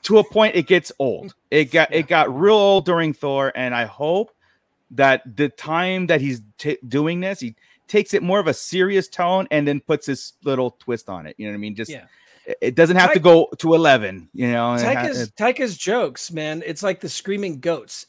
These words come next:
Speaker 2: It was really funny when it started.
Speaker 1: Yeah.
Speaker 2: Forty-five minutes into the movie with the Screaming Goats, I'm like, "Okay,
Speaker 1: Yeah.
Speaker 2: we get it.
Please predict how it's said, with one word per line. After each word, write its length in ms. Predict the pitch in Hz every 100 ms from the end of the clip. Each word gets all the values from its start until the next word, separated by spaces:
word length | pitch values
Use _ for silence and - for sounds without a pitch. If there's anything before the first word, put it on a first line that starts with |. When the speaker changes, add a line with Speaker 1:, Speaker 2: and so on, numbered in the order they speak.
| -
Speaker 2:
It 180 | 190 196
was 260 | 185 127
really 400 | 131 190 190 190
funny 400 | 180 185 180 165
when 160 | 135 147
it 100 | 143
started. 560 | - 156 151 135 113 _ _ _ _
Speaker 1:
Yeah. 180 | 123 -
Speaker 2:
Forty-five 540 | 180 196 196 196 185
minutes 300 | 180 185 160
into 160 | 170 156
the 100 | 156
movie 320 | 160 180 160
with 200 | 139 143
the 60 | 143
Screaming 440 | - - 170 156
Goats, 320 | 135 160 147 -
I'm 120 | 139
like, 260 | 135 131 _ -
"Okay, 520 | 135 151 139 120 107 -
Speaker 1:
Yeah. 80 | 107
Speaker 2:
we 160 | 147 156
get 260 | 135 156 147
it. 240 | 139 127